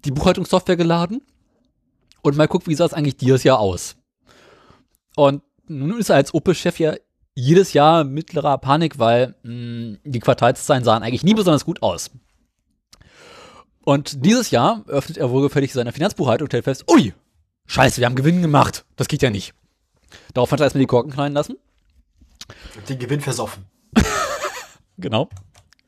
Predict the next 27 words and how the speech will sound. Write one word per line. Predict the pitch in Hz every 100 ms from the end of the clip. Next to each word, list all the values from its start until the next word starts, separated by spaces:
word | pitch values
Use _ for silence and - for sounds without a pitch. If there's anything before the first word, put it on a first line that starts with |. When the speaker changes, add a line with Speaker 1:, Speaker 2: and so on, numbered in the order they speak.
| - - - - - - -
Speaker 1:
Und | 156 151 151
sich, | 156 151 - -
äh, | 127 127 123 135 135
vor | -
die | 147
Presse | - 131 185
gestellt. | 180 190 277 - _ _ _ _ _ - _ _ -
Also | 117
die | 120
Teilepresse. | 113 127 - 160 262 - _ _ _ _ - - _
Und | 151
gesagt, | 143 147
„Kinders, | 202 269 311 - _ -
<laughs> | - - - - _ _ _ - -
ich |
habe | 143 170
gute | 233
Nachrichten. | 185 170 151 220 254 _ _ _ _
Opel | - 147 151
geht's | 139 -
besser.“ | 131 82 - _ _ _ _ _ _ _ _ - _ _ _ _ _ _ _
Also, | 147 151 160 139 - _ _ _ _ _ _ _ _ _ _ _
es | 135 123
war | 156
schon | 214
mal | 185 170
schlimmer. | 151 240